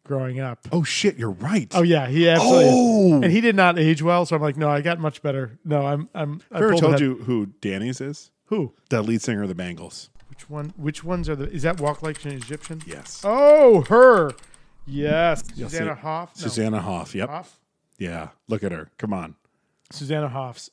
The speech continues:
Speaker 1: Oh yeah, that's pretty
Speaker 2: <laughs> That's,
Speaker 1: good.
Speaker 2: that's my wife.
Speaker 1: That's pretty good.
Speaker 2: Which,
Speaker 1: Do you, now,
Speaker 2: I'm
Speaker 1: do you,
Speaker 2: okay with this.
Speaker 1: that's, you're doing, yeah, you,
Speaker 2: You
Speaker 1: you're doing pretty well.
Speaker 2: Well, I mean, I already knew that before.
Speaker 1: You knew you were doing well.
Speaker 2: <laughs>
Speaker 1: Yes, absolutely.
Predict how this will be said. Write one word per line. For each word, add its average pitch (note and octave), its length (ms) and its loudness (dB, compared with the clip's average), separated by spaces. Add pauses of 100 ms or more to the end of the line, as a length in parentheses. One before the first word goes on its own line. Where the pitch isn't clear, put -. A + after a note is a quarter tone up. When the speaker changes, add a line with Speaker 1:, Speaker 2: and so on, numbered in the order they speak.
(140)
Speaker 1:
Oh A3+ 280 0
yeah, A#3+ 360 0
that's E3 360 0
pretty G3+ 200 4
Speaker 2:
<laughs> E3+ 40 -2
That's, F#3 300 2
Speaker 1:
good. D3+ 80 -8
Speaker 2:
that's G3+ 420 0
my G3 240 0
wife. F#3 440 2
Speaker 1:
That's F3 280 -2
pretty G3+ 240 -2
good. G3 160 4
Speaker 2:
Which, D3+ 380 0
Speaker 1:
Do F3+ 300 0
you, G#3 240 -2
now, F3+ 140 4
Speaker 2:
I'm A#3 60 2
Speaker 1:
do C#4 60 8
you, D4+ 60 10
Speaker 2:
okay D4 200 2
with C4 160 4
this. A2+ 280 -2
Speaker 1:
that's, F3+ 460 -2 (380)
you're E3 140 -12
doing, F#3+ 320 -6
yeah, G#3+ 140 -10
you, F3+ 180 -8
Speaker 2:
You G#2+ 180 -6
Speaker 1:
you're D#3+ 80 -4
doing D3+ 120 -8
pretty D#3+ 160 -14
well. E3+ 80 -4
Speaker 2:
Well, E3+ 80 6
I E3 40 4
mean, E3+ 100 8
I D#3 100 10
already D#3 240 8
knew C#3 180 4
that G#2 180 -6
before. - 160 0
Speaker 1:
You B3+ 40 4
knew C4+ 100 6
you B3 100 8
were A#3 40 8
doing G#3 200 6
well. E3 160 4
Speaker 2:
<laughs> C#3 40 -8
Speaker 1:
Yes, F3+ 200 -2
absolutely. F3+ 440 -4